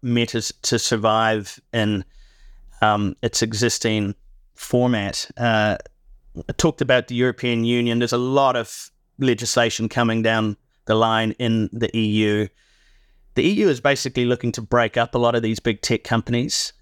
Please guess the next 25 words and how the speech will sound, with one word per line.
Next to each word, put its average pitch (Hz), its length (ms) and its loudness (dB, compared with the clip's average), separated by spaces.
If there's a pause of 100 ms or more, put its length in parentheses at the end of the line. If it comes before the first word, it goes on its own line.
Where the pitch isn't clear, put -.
(100)
And 131 320 2
what 151 260 2
makes 139 340 -2
them 120 220 0
so 120 680 0
effective 117 480 -2
and, 113 180 -2
and 117 160 -2
so 113 180 2
profitable 120 840 -2 (240)
could 127 300 0
disappear 113 720 0
when 123 180 0
you're 120 140 0
not 135 180 0
allowed 120 240 2
to - 80 -12
put - 180 -2
all 127 200 2
of 120 60 0
these 113 200 -2
things 117 300 0
in 113 100 0
one 113 240 2
place 107 560 -2